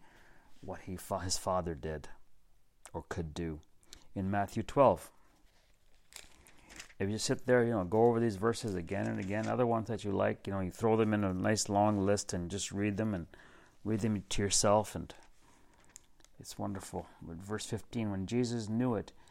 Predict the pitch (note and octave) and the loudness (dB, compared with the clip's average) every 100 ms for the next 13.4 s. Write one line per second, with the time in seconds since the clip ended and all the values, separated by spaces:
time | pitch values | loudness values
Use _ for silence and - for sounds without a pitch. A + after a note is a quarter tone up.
0 | - - A#2+ A2 A2+ G2 B2+ C#3 B2+ G#2+ | -20 -6 -2 0 -2 -2 0 0 0 -2
1 | - G#2+ G2 - - - - - - A2 | -2 2 0 0 -12 -20 -20 -14 -4 -2
2 | F#2 B2 A2+ G2+ - G#2 G2 G2+ A#2 B2+ | -2 0 0 0 -8 -8 -8 -4 -2 2
3 | C3+ D#3 C#3+ - - G2+ A#2 B2+ D3 - | 2 2 0 -8 -8 -2 6 8 6 4
4 | - - G2 F2 E2 - A2 D3 C3+ D3 | -2 -2 -6 -8 -10 -6 -4 -4 -2 -4
5 | D#3+ - C#3+ C#3+ C#3 C3+ B2+ A2 G2 - | -4 -6 2 2 2 0 0 0 -2 -2
6 | D#3+ - F#2 - - - - - - - | -4 -4 -8 -8 -20 -20 -20 -20 -20 -12
7 | F#2+ G2+ B2 C3+ - - - G#2+ A2 A2+ | -10 -2 2 2 -2 -18 -10 -4 -2 -2
8 | A#2+ - A2+ G2 - - G#2+ A#2+ A2+ G#2 | -4 -10 -6 -6 -6 0 2 4 0 -2
9 | G2 F2+ D#2 D2+ G2 G#2+ A2+ A#2+ F#2 F#2 | -6 -6 -8 -10 -6 -4 -2 -4 -6 -8
10 | G2+ G2 - - - G2+ G#2 G#2 - - | -8 -10 -16 -20 -6 0 4 2 0 -12
11 | - - - - - - - C3 D3+ D#3+ | -20 -18 -18 -18 -20 -18 0 10 12 12
12 | A#2+ - - - - - - A2 A#2 A#2 | 12 4 -16 -20 -20 -20 -10 -4 -2 0
13 | A#2 F#2 D#2+ D#2+ | 0 0 -2 -4